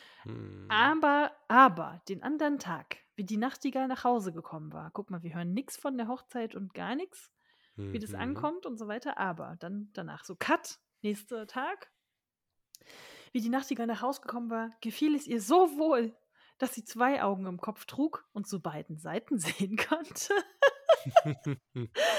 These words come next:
Speaker 2: dass sie der armen Blindschleiche ihr geliehenes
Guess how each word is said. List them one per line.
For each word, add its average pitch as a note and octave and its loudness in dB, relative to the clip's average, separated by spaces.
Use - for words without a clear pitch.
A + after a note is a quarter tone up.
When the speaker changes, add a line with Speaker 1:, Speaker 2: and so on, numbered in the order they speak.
Speaker 2:
dass D4+ 4
sie C#4+ 2
der A3 2
armen G#3+ 4
Blindschleiche G3+ -2
ihr G3+ -2
geliehenes A3+ 0